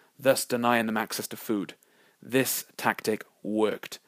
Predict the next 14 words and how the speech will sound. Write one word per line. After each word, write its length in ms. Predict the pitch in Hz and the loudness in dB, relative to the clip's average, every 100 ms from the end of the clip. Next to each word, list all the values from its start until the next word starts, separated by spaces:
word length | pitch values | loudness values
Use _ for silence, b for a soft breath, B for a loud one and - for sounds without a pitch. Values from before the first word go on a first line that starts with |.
| b b b | b b b
and 120 | 110 | -4
the 80 | 113 | 6
Vandals 380 | 120 117 117 | 6 8 4
soon 400 | 110 - 143 135 | 2 0 0 0
sued 460 | 127 - - 135 120 | 0 -2 2 2 2
for 100 | - | -4
peace, 480 | - - 104 - - b b b b | -8 -6 -6 -6 -10 b b b b
promising 420 | 139 143 - 143 | 2 4 2 4
Aurelian 560 | 135 127 117 117 117 107 _ _ | 8 8 8 6 2 -2 _ _
two 260 | - 139 135 | -4 0 0
thousand 440 | - 131 127 113 | 4 4 4 2
of 60 | 107 | 0
their 160 | 110 | 2
men 400 | 104 110 104 76 | 2 2 0 -2